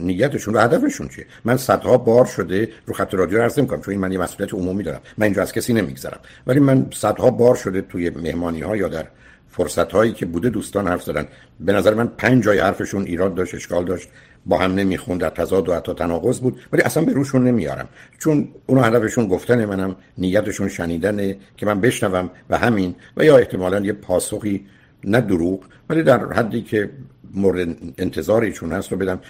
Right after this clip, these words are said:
چون به من مربوط نیست. حالا اون موضوع رو می‌تونم بفهمم، چون برخی از ما این زمینه رو داریم. ولی آیا فکر می‌کنید یه تفاوتی نسبتاً اصولی با هم دیگه دارید که فرض کنید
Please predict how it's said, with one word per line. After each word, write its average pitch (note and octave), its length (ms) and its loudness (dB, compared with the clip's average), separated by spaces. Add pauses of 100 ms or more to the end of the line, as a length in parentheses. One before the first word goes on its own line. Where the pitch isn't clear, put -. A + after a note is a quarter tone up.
چون D3 140 0
به A2 80 4
من A2+ 140 0
مربوط F#2 420 -2
نیست. - 260 -10 (160)
حالا D3 160 2 (120)
اون A3+ 140 8
موضوع F3 640 4
رو B2 120 0
می‌تونم A#2+ 540 0
بفهمم، D#2 460 -4
چون A#2+ 180 -2
برخی A#2+ 240 2
از F2+ 160 -2
ما G2+ 100 -2
این G2 140 -4
زمینه F2 360 -4
رو G2 80 -4
داریم. D#2 340 -4 (320)
ولی G3 120 8
آیا F#3+ 180 8
فکر E3+ 300 2
می‌کنید D2+ 400 -4
یه D#3+ 60 4
تفاوتی B2 840 2
نسبتاً G2+ 600 -2 (440)
اصولی F2 720 -4 (300)
با F#2 80 -2
هم E2+ 200 0
دیگه E2 180 0
دارید D#2 280 -2 (260)
که - 80 -8
فرض D3+ 320 0
کنید E2+ 300 -2